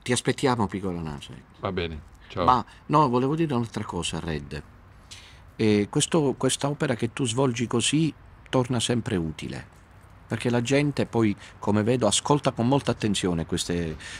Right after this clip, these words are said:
Speaker 1: argomentazioni, queste riflessioni. Sarebbe bello se tu avessi uno spazio ufficiale mediatico, dico, oltre questi dei social.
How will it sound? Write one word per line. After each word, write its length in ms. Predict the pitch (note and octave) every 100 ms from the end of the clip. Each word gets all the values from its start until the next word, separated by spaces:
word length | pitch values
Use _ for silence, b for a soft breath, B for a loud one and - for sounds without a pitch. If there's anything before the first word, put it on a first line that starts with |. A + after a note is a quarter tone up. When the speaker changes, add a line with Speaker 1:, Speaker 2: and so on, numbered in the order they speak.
| -
Speaker 1:
argomentazioni, 760 | G2+ F#2 F2 E2+ F2+ - F#2
queste 260 | E2+ G2+ -
riflessioni. 680 | F#2 F2 E2 - E2+ E2+ F2+
Sarebbe 380 | - C3 B2 A2
bello 340 | A#2 A2 G2+
se 240 | - F#2 B B B -
tu 80 |
avessi 260 | C#3 C3+ -
uno 140 | B2
spazio 580 | A2 - C3 - - B2+
ufficiale 560 | B2 A#2 A#2+ A2 C#3 B2+
mediatico, 720 | A#2+ A2+ A2 F#2 F2+ E2+ F2
dico, 260 | E2 D#2+
oltre 260 | F#2+ F#2 G2
questi 300 | G#2 G2 -
dei 160 | F#2 F2
social. 500 | G2+ F#2 - E2+